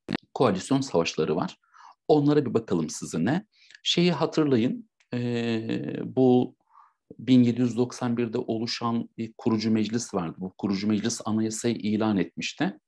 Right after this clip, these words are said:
O kurucu meclisin anayasayı ilan etmesi, yani krallığı ortadan kaldırması, e, Prusya ile Avusturya'nın tepkisine neden oldu. Kalemin rengini değiştireyim. Bu Prusya ile Av-, Avusturya bir araya gelerek şu Pillnitz bildirgesini yayınladı.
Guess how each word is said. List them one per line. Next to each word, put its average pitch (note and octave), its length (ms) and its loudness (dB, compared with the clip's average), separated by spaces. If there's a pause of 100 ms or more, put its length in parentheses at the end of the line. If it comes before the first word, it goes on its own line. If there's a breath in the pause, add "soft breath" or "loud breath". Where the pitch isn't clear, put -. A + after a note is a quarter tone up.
(500 loud breath)
O D3 200 2
kurucu C#3+ 360 2
meclisin A2+ 480 0
anayasayı C3 580 2
ilan A2+ 480 -2
etmesi, - 640 -6
yani G#2 300 -2
krallığı B2+ 580 0
ortadan A#2 560 0
kaldırması, F#2+ 920 0 (600 loud breath)
e, B2 340 0
Prusya C#3+ 520 0
ile F2+ 160 2
Avusturya'nın C#3 640 -4 (200)
tepkisine C3 600 -2
neden F#2 240 0
oldu. F2 460 -2
Kalemin G#2 400 0
rengini F#2 360 -2
değiştireyim. A2+ 640 -4 (420 loud breath)
Bu C3+ 100 0
Prusya E3 380 0
ile G#2+ 120 2 (160)
Av-, C3+ 260 0
Avusturya C3+ 480 -2
bir D3 80 2
araya A#2+ 260 2
gelerek F#2 500 -2
şu - 460 -6
Pillnitz C3+ 720 0
bildirgesini G#2 880 0
yayınladı. D2+ 440 -6